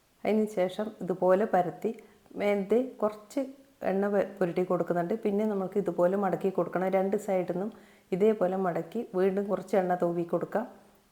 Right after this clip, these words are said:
അത് വീണ്ടും ഒന്ന് മടക്കിയതിന് ശേഷം വീണ്ടും കുറച്ച് വെളിച്ചെണ്ണ തൂവി കൊടുക്കുന്നുണ്ട്. അപ്പോൾ ഇത് ഇതേപോലെ ചെയ്താൽ മതി. മൂന്നാല് പ്രാവശ്യം നമ്മൾ മടക്കിയതിന് ശേഷമാണ് ഇത് അവസാനം ഇത് പരത്തുന്നത്. ഞാൻ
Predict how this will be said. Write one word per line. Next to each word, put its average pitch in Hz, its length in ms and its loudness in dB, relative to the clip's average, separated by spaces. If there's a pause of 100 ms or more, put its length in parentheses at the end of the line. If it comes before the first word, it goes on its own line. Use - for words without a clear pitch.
(840)
അത് 214 120 4 (380)
വീണ്ടും 226 320 6
ഒന്ന് 202 220 2
മടക്കിയതിന് 185 500 0 (140)
ശേഷം 180 340 0 (880)
വീണ്ടും 220 300 2
കുറച്ച് 196 300 -2 (120)
വെളിച്ചെണ്ണ 190 440 0
തൂവി 175 260 2
കൊടുക്കുന്നുണ്ട്. 170 600 0 (400)
അപ്പോൾ 233 160 0
ഇത് 240 120 4
ഇതേപോലെ 208 400 6 (100)
ചെയ്താൽ 185 340 4
മതി. 180 180 0 (140)
മൂന്നാല് 214 400 -2
പ്രാവശ്യം 190 380 -2
നമ്മൾ 190 240 -2
മടക്കിയതിന് 190 480 -2 (100)
ശേഷമാണ് 180 560 -2
ഇത് 180 160 -4
അവസാനം 170 380 -4
ഇത് 170 160 -4
പരത്തുന്നത്. 165 520 0 (480)
ഞാൻ 214 100 4